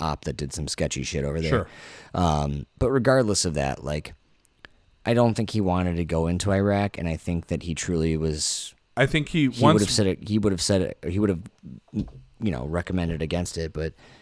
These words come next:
Speaker 1: he's a good, you know, the good soldier that he is.
Speaker 2: Yeah, and I think
Speaker 1: He said, "You got it, G-Dub."
Speaker 2: I think there was reluctance, but once there were weapons of mass destruction involved, I think he became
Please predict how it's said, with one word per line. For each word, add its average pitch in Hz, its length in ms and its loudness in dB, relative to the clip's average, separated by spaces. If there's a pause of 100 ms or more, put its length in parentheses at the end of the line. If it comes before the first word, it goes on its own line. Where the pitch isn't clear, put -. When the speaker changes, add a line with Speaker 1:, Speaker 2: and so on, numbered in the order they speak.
(100)
Speaker 1:
he's 98 180 -2
a 87 60 -4
good, 90 220 0
you 104 140 0
know, 80 160 -2
the 101 120 -4
good 95 160 0
soldier 98 340 4
that 87 140 0
he 92 100 0
is. 98 320 -2 (280)
Speaker 2:
Yeah, 123 260 2
and 117 160 -4
I 123 100 -2
think - 460 -6 (180)
Speaker 1:
He 95 80 0
said, 85 260 -2
"You 90 100 -4
got 98 200 2
it, 85 80 -2
G-Dub." 82 340 0
Speaker 2:
I 135 80 4
think 139 200 -2
there 139 80 2
was 123 200 0
reluctance, 113 720 -4
but 101 300 -2
once 104 300 -6
there 107 100 -2
were 98 120 -2
weapons 98 580 -4
of 101 80 -6
mass 95 320 -8
destruction 98 680 -6
involved, 135 460 0 (520)
I 92 80 -8
think 101 200 -6
he 98 300 -2
became 95 840 -6